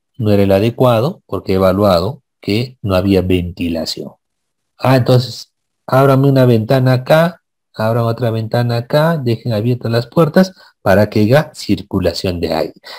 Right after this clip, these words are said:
Y el virus que está presente se vaya yendo por esas aberturas.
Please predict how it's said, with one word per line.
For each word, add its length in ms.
Y 120
el 140
virus 400
que 80
está 180
presente 640
se 220
vaya 280
yendo 600
por 200
esas 480
aberturas. 920